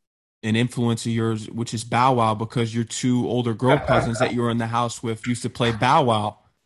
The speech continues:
Speaker 2: Yo, you did your research, man. That's crazy. Yeah, like,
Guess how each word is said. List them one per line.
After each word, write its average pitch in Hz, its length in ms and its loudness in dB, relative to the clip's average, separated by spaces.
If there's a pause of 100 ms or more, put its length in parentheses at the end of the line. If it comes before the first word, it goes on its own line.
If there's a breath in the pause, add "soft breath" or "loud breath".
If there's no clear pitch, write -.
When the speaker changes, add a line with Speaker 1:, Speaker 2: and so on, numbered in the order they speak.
Speaker 2:
Yo, 196 580 8
you 180 180 4
did 180 220 -2
your 165 120 4
research, 165 600 2
man. 143 320 2
That's 147 240 4
crazy. 156 680 2
Yeah, 147 380 4
like, 117 380 -2